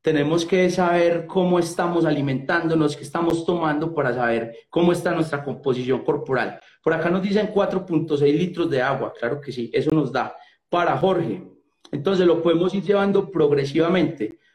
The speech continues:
Hay fórmulas que son para personas que de pronto no son tan activas en el entrenamiento y que les da la cantidad en vasos y es coger el peso en kilogramos y lo dividen por siete.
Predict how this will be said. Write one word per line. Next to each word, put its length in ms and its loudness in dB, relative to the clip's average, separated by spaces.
Hay 180 2
fórmulas 840 2
que 100 4
son 240 0
para 220 0
personas 420 0
que 120 0
de 80 2
pronto 360 -2
no 80 0
son 220 0
tan 160 0
activas 480 -2
en 120 -2
el 100 -2
entrenamiento 920 0
y 140 -2
que 120 2
les 200 2
da 100 2
la 160 0
cantidad 460 0
en 140 0
vasos 520 -2
y 140 2
es 180 2
coger 580 2
el 300 0
peso 260 2
en 180 -4
kilogramos 1080 0
y 140 2
lo 100 4
dividen 480 4
por 160 -4
siete. 460 -2